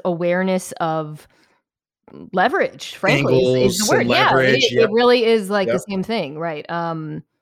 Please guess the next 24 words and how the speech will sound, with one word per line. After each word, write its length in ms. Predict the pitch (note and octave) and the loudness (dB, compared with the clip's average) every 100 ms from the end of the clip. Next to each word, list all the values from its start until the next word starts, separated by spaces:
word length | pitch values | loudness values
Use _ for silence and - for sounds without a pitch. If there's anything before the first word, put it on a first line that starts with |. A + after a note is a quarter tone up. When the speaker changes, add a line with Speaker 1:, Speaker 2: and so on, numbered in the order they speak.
| _ _ _ | _ _ _
Speaker 1:
yeah, 200 | G3+ B3 | 0 0
and 280 | C#3+ - F3 | -2 -4 0
Speaker 2:
And, 80 | D3 | 2
and, 100 | C3 | 2
Speaker 1:
even 120 | C3+ C3+ | 2 2
if 80 | C#3 | 2
Speaker 2:
and 100 | C3 | 0
so, 240 | C3+ B2 | 0 2
uh, 160 | D3 D#3+ | 0 0
he 200 | D#3+ E3+ | 2 2
doesn't 240 | D#3 D3 | 2 0
have 220 | C#3 D3+ D3 | 0 -2 -2
to 80 | |
play 240 | C#3 C3+ B2 | -4 -6 -4
a 120 | B2+ | -6
strain. 580 | - - - A#2 A#2 G#2+ | -4 -4 -4 -6 -10 -10
He 80 | A2+ | -8
doesn't 220 | C3 B2+ | -8 -6
have 100 | A#2+ | -8
to 80 | - | -4
strain 520 | - - A2 G#2 E2+ - | -4 -4 -6 -6 -10 -16
because 300 | G#2+ G#2 A#2+ | -8 -8 -4
everything 340 | A2 A2 G#2+ | -6 -4 -6
is, 400 | G2 - - | -6 -8 -10